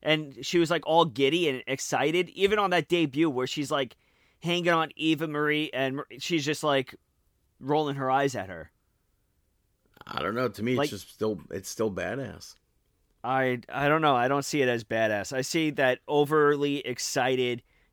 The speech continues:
Speaker 1: eager, kind of, kind of a, um, n-, uh, Nikki kind of a deal. But hey, let's see what happens.
Speaker 2: Um, also,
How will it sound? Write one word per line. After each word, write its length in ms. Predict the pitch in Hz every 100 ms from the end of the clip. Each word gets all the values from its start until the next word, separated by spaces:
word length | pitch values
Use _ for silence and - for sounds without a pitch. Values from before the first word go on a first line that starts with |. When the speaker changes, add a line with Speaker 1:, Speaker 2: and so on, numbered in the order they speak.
| _
Speaker 1:
eager, 560 | - 139 143 139 139 135 -
kind 220 | 190 185
of, 120 | 190 - _ _
kind 240 | 190 247 370
of 120 | 285
a, 280 | 240 226 214
um, 560 | 131 208 196 190 190 - _ _ _ _ _ _ _ -
n-, 160 | 160 -
uh, 260 | 151 156 156 151 -
Nikki 600 | 151 190 226 131 98 - _
kind 240 | 151 120
of 60 | 113
a 60 |
deal. 360 | 98 92 78 64 _ _ _ _ _ _ 127 _
But 400 | 139 127 131 127 _ - _ _ _ _ _ _ _ _ -
hey, 260 | 170 123 120
let's 180 | - 220
see 120 | - 254
what 160 | 170
happens. 640 | 131 113 - 85 73 - _ _ _ _ _ _ _ 117
Speaker 2:
Um, 420 | 127 131 127 117
also, 680 | 120 139 - 143 131 127 117